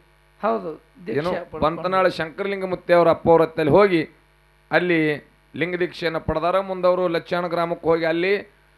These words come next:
Speaker 1: ವಾಸ
Speaker 2: ಅವ್ರವ್ರ
Speaker 1: ಮಾಡ್ಯಾರ.
Speaker 2: ವಾಸಸ್ಥಳ ಮಾಡಿ ಸಿದ್ದೋಟಿಗೆ ಮಾಡ್ಯಾರ. ಮುಂದೆ ನಂತರ ಯಲ್ಲಪ್ಪ ಮಹಾರಾಜರು ಹೋಗ್ಯಾರ, ಅಲ್ಲಿ ಅವರು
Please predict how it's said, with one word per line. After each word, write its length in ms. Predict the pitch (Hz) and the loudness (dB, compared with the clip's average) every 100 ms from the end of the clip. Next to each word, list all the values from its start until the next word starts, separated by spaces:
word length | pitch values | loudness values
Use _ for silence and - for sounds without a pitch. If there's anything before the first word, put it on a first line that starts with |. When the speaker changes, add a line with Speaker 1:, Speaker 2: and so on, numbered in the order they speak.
| _ | _
Speaker 1:
ವಾಸ 160 | - 220 | -6 0
Speaker 2:
ಅವ್ರವ್ರ 280 | 160 170 160 | 2 2 2
Speaker 1:
ಮಾಡ್ಯಾರ. 460 | 156 143 131 - | 0 -2 -4 -6
Speaker 2:
ವಾಸಸ್ಥಳ 540 | 139 151 180 170 170 165 | 0 2 0 -2 2 2
ಮಾಡಿ 280 | 160 165 165 | 2 0 -2
ಸಿದ್ದೋಟಿಗೆ 480 | 156 151 165 160 | 0 2 2 2
ಮಾಡ್ಯಾರ. 420 | 156 147 151 156 175 | -4 -4 -2 0 -2
ಮುಂದೆ 260 | 160 156 | -4 -6
ನಂತರ 380 | 143 143 147 147 | -6 -8 -6 -4
ಯಲ್ಲಪ್ಪ 360 | 139 143 151 156 | -4 -4 -6 -4
ಮಹಾರಾಜರು 320 | 151 151 143 | -2 -2 -2
ಹೋಗ್ಯಾರ, 320 | 143 143 160 | -4 -2 -2
ಅಲ್ಲಿ 320 | 151 151 160 | -2 -2 0
ಅವರು 420 | 160 160 170 - | 2 2 0 -2